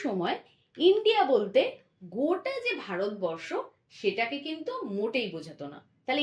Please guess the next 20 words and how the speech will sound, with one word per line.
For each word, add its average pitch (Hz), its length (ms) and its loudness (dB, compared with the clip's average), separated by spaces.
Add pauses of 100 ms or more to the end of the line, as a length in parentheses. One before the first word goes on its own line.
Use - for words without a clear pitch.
ইন্ডিয়া 302 300 4
বলতে 311 220 -2
কোন 277 200 -2 (100)
জায়গাটাকে 320 460 -2
সেই 311 180 -4
সময় 330 260 -4
বোঝাতো? 349 300 0 (520)
ওই 339 160 8 (100)
যে 453 80 2 (680)
সিন্ধু, 392 540 10 (760)
ইন্ডাস 339 400 6 (120)
রিভার, 320 240 4 (100)
যেটা 285 220 0
আমি 311 120 -2 (100)
বলেছি, 254 300 2 (500)
সিন্ধু, 403 460 6 (260)
আহ, 196 220 0 (200)
রিভার 285 260 2 (100)
যেখানে 247 280 -2 (120)
ছিল, 208 160 -4